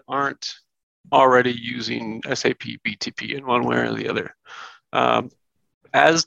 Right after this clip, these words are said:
developers, as people who wanna learn new technology,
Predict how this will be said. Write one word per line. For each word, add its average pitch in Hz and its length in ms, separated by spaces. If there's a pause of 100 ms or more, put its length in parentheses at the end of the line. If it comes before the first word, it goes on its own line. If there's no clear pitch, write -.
developers, 131 1200
as 127 420
people 127 380
who 127 220
wanna 120 180
learn 120 320
new 117 100
technology, 113 800